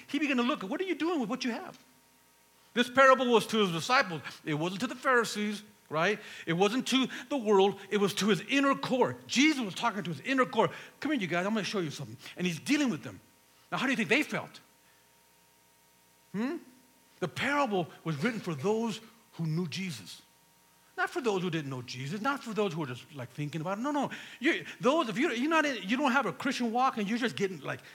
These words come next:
like, "Huh?" You shouldn't be giving to Jesus 'cause you don't even know what it is.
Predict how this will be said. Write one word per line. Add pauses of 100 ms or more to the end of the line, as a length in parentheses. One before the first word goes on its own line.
(100)
like,
"Huh?" (180)
You
shouldn't
be
giving
to
Jesus (400)
'cause
you
don't
even
know
what
it
is.